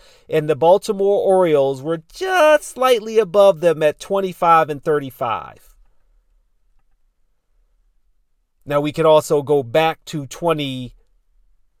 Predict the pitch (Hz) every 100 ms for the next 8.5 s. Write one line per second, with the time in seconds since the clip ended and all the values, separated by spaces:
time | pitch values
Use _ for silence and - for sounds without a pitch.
0 | _ _ 131 139 180 311 302 - 127 151
1 | 107 104 - _ _ _ _ _ - 143
2 | 151 - 202 214 185 175 - - 208 220
3 | 196 165 143 131 - _ _ - 160 151
4 | - 196 - 165 135 - - 262 294 262
5 | 151 127 113 101 - - _ _ _ _
6 | _ - 151 139 175 185 - 160 156 135
7 | 180 180 147 147 143 190 233 - 117 107
8 | - - - _